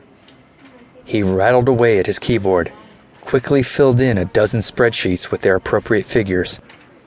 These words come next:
hoping to distance himself from the weirdness that had settled over him like a blanket of dense fog. The menial task his job provided did have a calming quality. At first, he expected Mister Princeton to materialize over his shoulder,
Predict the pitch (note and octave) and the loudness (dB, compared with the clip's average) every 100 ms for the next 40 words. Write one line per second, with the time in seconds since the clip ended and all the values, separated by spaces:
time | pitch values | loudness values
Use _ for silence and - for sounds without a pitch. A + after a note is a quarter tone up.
0 | - C3+ B2+ C3+ A#2 C#3 C#3+ - G#2+ G2+ | -4 -2 0 0 0 0 -2 -2 -4 -2
1 | F2+ - G2 - G#2 G2+ C3 B2+ F#2+ F2 | -2 -2 -2 0 -2 2 2 0 -2 -4
2 | - F#2+ F#2+ - A2 G#2 A#2+ A2 F#2 F#2+ | -2 0 -2 0 2 4 2 2 -2 -4
3 | E2+ F2+ F#2+ F#2+ A2+ A2+ A#2 F2+ F2 - | -2 -4 -2 -2 0 0 0 -2 -2 -4
4 | F#2+ - - G#2 F2+ F2 - - - - | -2 -2 0 0 0 -4 -14 -20 -20 -20
5 | - - - - - - - - - - | -20 -20 -20 -20 -20 -20 -20 -20 -20 -20
6 | - - G#2+ G#2+ C3 C#3 A#2+ - C3+ G#2+ | -16 -4 -2 0 2 2 2 2 0 0
7 | G2 - F#2+ - A2 G#2 A2 G2 A2+ F#2+ | -2 -4 -4 2 2 2 -2 0 0 0
8 | F#2 - _ - D#3+ A#2 F#2 F#2 - G#2 | -4 -8 _ 0 2 2 0 -2 0 0
9 | F#2+ F#2+ B2 A2+ F#2+ F2 E2+ - _ _ | 0 0 2 4 4 0 -8 -14 _ _
10 | _ _ _ - _ _ - - - G#2+ | _ _ _ -20 _ _ -6 -4 -2 0
11 | G#2+ A#2+ - _ - - _ - B2 B2 | 0 0 -12 _ -20 -20 _ -2 -2 0
12 | - C#3 C3 A#2+ B2 - C3 - C#3 - | 0 -2 0 -2 0 -2 -6 -2 -2 -2
13 | G2+ F#2+ G2+ G2 - C#3+ A#2 F#2+ F2 F2 | -4 -2 -2 -2 0 2 4 4 2 2
14 | G2 G2 G2 - B2 A2 F#2 D#2+ | 0 -2 -4 0 0 0 0 -4